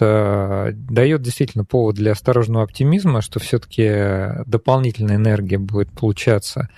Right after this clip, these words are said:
м, с помощью тех же самых термоэлектриков, термоэлектрических материалов, она не будет, а, просто пропадать. И постепенно, я тут, пожалуй, там, соглашусь, э,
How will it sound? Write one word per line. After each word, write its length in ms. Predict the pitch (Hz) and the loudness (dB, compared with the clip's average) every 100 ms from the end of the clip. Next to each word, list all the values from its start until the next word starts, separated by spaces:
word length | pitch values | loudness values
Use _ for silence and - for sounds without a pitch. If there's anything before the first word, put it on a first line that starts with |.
| - - - - _ | -20 -18 -20 -20 _
м, 240 | - 117 110 | 0 2 2
с 100 | - | 2
помощью 440 | 131 120 107 113 | 4 4 2 0
тех 180 | - 107 | 0 2
же 60 | 107 | 2
самых 340 | - 113 104 | 0 0 0
термоэлектриков, 880 | - 123 117 127 170 - 117 - 107 | 2 2 4 2 0 -2 -6 -4 -6
термоэлектрических 960 | - 113 110 107 - 165 156 - 123 | -2 0 2 0 0 0 0 -4 -2
материалов, 440 | 120 113 117 110 - | 0 0 2 0 -2
она 120 | 117 | -2
не 120 | 113 117 | 0 0
будет, 300 | 113 107 101 - | 2 2 0 -2
а, 120 | 107 | -4
просто 340 | 104 117 - - | -2 -2 -2 -2
пропадать. 600 | 113 - 120 151 180 - - - - | 0 4 4 2 0 -6 -20 -20 -2
И 100 | 170 | 0
постепенно, 760 | - 143 - 139 - 185 180 123 | 2 0 0 -4 2 2 4 2
я 180 | 117 | 2
тут, 300 | 117 120 - 104 | 0 -6 -12 -8
пожалуй, 960 | - 110 117 107 101 98 95 98 139 127 - | 0 2 2 2 0 -2 -4 -6 -12 -16 -10
там, 220 | 110 110 | -8 -6
соглашусь, 800 | - 113 107 113 - 175 - - | -2 0 2 2 0 -2 -4 -2
э, 340 | 113 107 104 | 0 2 0